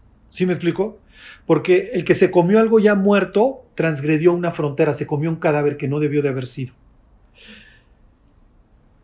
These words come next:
¿Ok? Este, piensen, las almejas, los camarones, esos están comiendo los desechos, están violando fronteras. Entonces, un cadáver, ¿qué implica? Que vi-,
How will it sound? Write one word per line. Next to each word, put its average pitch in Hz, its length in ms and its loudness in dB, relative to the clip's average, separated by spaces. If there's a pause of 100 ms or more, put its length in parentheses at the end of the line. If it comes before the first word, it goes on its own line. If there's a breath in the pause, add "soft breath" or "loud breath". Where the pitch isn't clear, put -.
(340)
¿Ok? 135 200 -6 (340)
Este, 143 640 0
piensen, 170 500 -4
las 151 200 -2
almejas, 185 440 0
los 156 160 -4
camarones, 160 500 0
esos 180 140 -6
están 202 200 -4
comiendo 185 360 -2
los 165 160 0
desechos, 151 440 -4
están 156 200 -2
violando 160 400 -4
fronteras. 131 720 -6 (380)
Entonces, 151 580 -6 (1800 soft breath)
un 214 140 4
cadáver, 180 500 6
¿qué 190 100 -4
implica? 170 420 -2
Que 160 480 -2
vi-, 160 240 -8